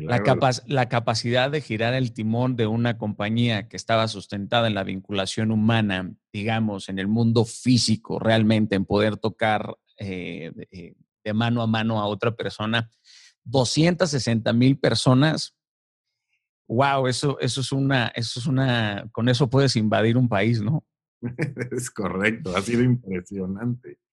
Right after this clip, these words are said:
Speaker 2: Eso es
Speaker 1: Impresionante.
Speaker 2: impresionante.
Speaker 1: Nosotros teníamos eventos en el cual tú nos hiciste fu-, eh, el favor y el honor de acompañarnos, donde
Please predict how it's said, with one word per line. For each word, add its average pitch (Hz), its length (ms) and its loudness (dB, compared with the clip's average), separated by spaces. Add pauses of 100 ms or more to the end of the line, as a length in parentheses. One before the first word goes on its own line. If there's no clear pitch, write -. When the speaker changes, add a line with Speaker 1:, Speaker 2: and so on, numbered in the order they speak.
(120)
Speaker 2:
Eso 110 400 0
es 131 200 2
Speaker 1:
Impresionante. 127 40 0
Speaker 2:
impresionante. 120 1000 0 (180)
Speaker 1:
Nosotros 117 400 0
teníamos 120 460 4
eventos 113 480 2
en 92 120 -4
el 85 140 -6
cual 107 400 -2
tú 98 340 -4
nos 92 220 -6
hiciste 87 280 -8
fu-, 90 380 -12 (180)
eh, 82 380 -8 (320)
el 92 160 -4
favor 98 400 0
y 101 80 4
el 92 120 4
honor 95 340 2
de 107 80 4
acompañarnos, 92 960 -4
donde 87 540 -6